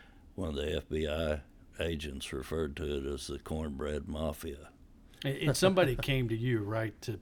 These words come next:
Speaker 2: offer you some money or something, and, and
Speaker 1: Yeah,
Speaker 2: you
Speaker 1: th-
Speaker 2: just, like, "I can't, I, I can't let this happen."
Speaker 1: It, it wasn't a direct offer, but it was one that made me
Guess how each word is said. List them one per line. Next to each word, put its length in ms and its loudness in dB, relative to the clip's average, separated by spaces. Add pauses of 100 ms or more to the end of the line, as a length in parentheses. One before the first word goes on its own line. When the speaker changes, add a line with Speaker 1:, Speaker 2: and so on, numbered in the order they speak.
(120)
Speaker 2:
offer 260 -2
you 180 0
some 240 -6
money 360 -4
or 120 -4
something, 360 -10
and, 260 -8
and 200 -10 (300)
Speaker 1:
Yeah, 200 12
Speaker 2:
you 60 12
Speaker 1:
th- 20 6
Speaker 2:
just, 280 4
like, 300 -2
"I 160 -2
can't, 380 -8
I, 300 -10
I 20 -6
can't 260 -8
let 160 -10
this 160 -12
happen." 340 -12 (220)
Speaker 1:
It, 380 6 (360)
it 200 0
wasn't 500 8
a 100 4
direct 460 6
offer, 400 2
but 220 2
it 160 0
was 640 0
one 380 4
that 160 -2 (420)
made 340 6
me 280 2